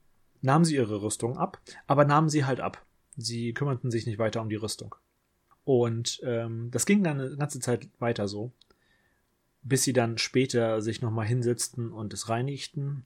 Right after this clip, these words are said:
und, ähm, wir auch etwas retconnen mussten, dadurch, dass das etwas missverständlich dargestellt wurde, dass der Effekt, ähm,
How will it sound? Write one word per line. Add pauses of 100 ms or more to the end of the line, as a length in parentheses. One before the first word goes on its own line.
(120)
und,
ähm, (100)
wir
auch (100)
etwas
retconnen
mussten, (560)
dadurch,
dass
das
etwas
missverständlich
dargestellt
wurde,
dass
der
Effekt, (140)
ähm,